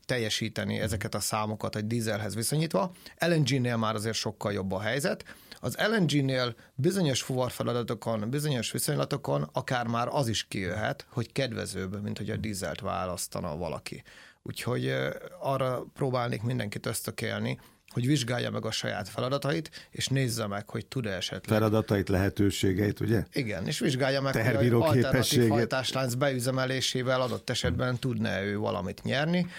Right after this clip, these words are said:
Speaker 1: hiszen azért közös célunk, hogy mindent megtegyünk a környezetünkért.
Speaker 2: Nézzük akkor itt a beszélgetés utolsó harmadában, negyedében azt, hogy, hogy, ö,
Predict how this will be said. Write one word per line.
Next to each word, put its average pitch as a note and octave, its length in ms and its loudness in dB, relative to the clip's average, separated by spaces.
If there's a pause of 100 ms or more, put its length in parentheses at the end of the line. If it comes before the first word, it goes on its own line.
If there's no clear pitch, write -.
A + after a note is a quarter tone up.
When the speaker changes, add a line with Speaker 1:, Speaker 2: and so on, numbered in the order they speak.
(120)
Speaker 1:
hiszen C3+ 300 -2
azért B2+ 280 0
közös G2 340 -4
célunk, F#2+ 440 -4
hogy F#2 380 -6
mindent G2+ 340 -2
megtegyünk F#2 520 -6
a G2 60 -8
környezetünkért. G2 960 -6 (540)
Speaker 2:
Nézzük A2+ 320 6
akkor G2 400 4
itt F#2 160 2
a F#2 180 2
beszélgetés F#2 960 2
utolsó G2+ 540 2
harmadában, F#2 720 4
negyedében F2+ 540 4
azt, F#2 260 2
hogy, F2+ 340 2
hogy, F2 280 2
ö, F2 200 4